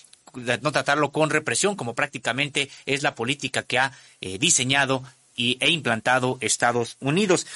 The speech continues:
En otra información, el día de ayer ocurrió la firma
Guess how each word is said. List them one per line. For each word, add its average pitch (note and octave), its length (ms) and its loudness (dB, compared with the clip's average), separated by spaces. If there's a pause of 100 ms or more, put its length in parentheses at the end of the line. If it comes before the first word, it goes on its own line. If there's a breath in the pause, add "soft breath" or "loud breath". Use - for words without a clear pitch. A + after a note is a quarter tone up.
(140 loud breath)
En B2+ 120 2
otra G3 160 2
información, G#3+ 600 4
el D3 100 0
día G3 260 6
de D3 300 4
ayer C3+ 440 2 (200 loud breath)
ocurrió B2+ 640 2 (220 loud breath)
la A#2 200 4
firma D3+ 560 2